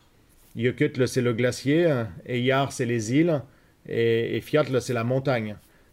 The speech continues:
Le montagne, le, le glacier de la montagne des îles. Parce que juste en face, il y a les îles Westman, qui sont aussi des volcans. Et, et ça, ça a donné, euh, ça a donné ce nom à ce, à ce volcan qui, euh,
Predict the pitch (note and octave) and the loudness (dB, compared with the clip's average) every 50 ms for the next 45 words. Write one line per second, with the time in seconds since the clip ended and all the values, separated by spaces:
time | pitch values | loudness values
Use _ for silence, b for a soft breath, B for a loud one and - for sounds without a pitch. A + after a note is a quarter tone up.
0 | b - G2+ G#2+ A2 A2 A2+ A2 C3 C3 C#3 - - C3 A#2+ A#2 A2+ G#2+ G#2 A#2 | b -6 -6 -4 -2 -2 -2 -2 -2 -2 -2 -2 -2 -2 0 0 0 0 -2 -2
1 | G#2+ A#2 B2 A#2+ - D3+ D3 C#3 B2 B2 A#2+ A#2 - C3+ C3+ C3+ B2+ C3 B2+ G#2+ | 0 0 0 0 2 2 2 2 2 2 0 0 0 0 0 2 2 2 0 2
2 | A#2 A#2+ G2+ F#2+ F#2+ - - G2+ - - A#2 G2 A#2+ B2+ A#2+ - B2 A2 - C#3+ | -2 -4 -4 -4 -6 -8 -10 -12 -8 -6 -6 -4 -4 -4 -2 -2 -2 0 0 0
3 | C#3 - C#3 A#2+ A#2 A#2 G#2 A#2 A#2 A2 G#2 A#2+ A#2 - B2+ C3+ D3 D#3 - G2 | 0 0 0 0 0 -2 -2 -2 -4 0 0 0 -2 0 -2 -2 -2 -2 -2 -4
4 | - A#2+ A2+ A2+ A#2 A2+ - C#3 C#3 B2+ B2 A2 A#2+ A2+ - B2 B2 C3+ D#3+ E3+ | -6 -2 0 0 0 0 -2 0 2 2 4 4 2 0 0 -2 -2 0 -2 -4
5 | D#3+ B B B B B B B B B - G#2 A2 A2+ A#2 - G2+ A2+ A2+ A2+ | -6 B B B B B B B B B -4 -2 0 0 0 0 -2 -2 -2 0
6 | - D3 D3 C#3 - C3+ B2 A#2 A2 B2+ B2+ B2+ C3+ C#3+ D3+ D#3 D3 B2 A2+ A2+ | 2 2 2 2 2 2 2 4 4 4 2 4 4 4 4 4 4 4 2 0
7 | A2 A2 - A#2+ A2 G#2+ A2+ A#2+ B2 C3 B2+ - B2+ A2 A#2 C3+ C#3+ C#3+ B2+ - | -2 -4 -4 -4 -4 -4 -2 -2 -2 -2 -2 -2 -4 -4 -2 0 0 -2 -2 -2
8 | - A2+ A2 G#2 G#2 G#2+ F2+ - G#2+ G2+ - G#2+ A2 A2 G2+ - C3 C#3+ C#3 - | -2 -2 0 0 0 -2 -2 -6 -8 -8 -6 -6 -6 -6 -2 -2 -2 -2 -2 -4
9 | A2+ A2+ G#2+ G2+ G2 | -4 -2 -2 -2 -2